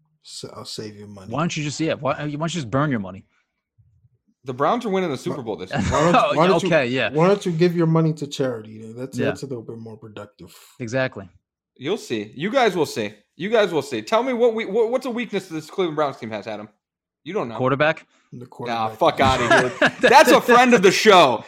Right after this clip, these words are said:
Speaker 3: That's a friend of the show, you dickhead.
Speaker 1: Not a friend, not a friend of the show.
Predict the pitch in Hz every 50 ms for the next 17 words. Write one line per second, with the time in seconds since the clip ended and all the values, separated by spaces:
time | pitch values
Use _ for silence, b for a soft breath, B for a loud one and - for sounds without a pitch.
0 | B B 220 262 294 - 285 240 - - 226 220 226 214 202 175 170 156 - -
1 | 185 175 165 143 135 123 120 135 127 123 - 131 127 127 131 139 139 135 127 -
2 | - 143 143 143 - 127 139 151 160 156 147 156 - 156 156 151 151 151 156 151
3 | 143 - - 113 110 110 104 101